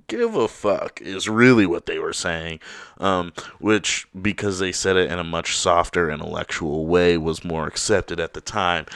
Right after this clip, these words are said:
Now, granted, the church still wasn't super happy, but I think what you'll notice is the church does what it can to adjust to whatever the views of the time are,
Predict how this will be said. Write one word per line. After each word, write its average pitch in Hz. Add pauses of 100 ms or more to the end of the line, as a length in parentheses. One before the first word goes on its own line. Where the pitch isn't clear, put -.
(200)
Now, 87
granted, 90
the 85
church -
still -
wasn't 87
super 87
happy, 98
but 80
I 92
think 233
what -
you'll 131
notice 117 (300)
is 98
the 98
church -
does 139
what 123
it 98
can 123
to 101
adjust 110 (140)
to 104
whatever 98
the 85
views 95
of 82
the 78
time 120
are, 123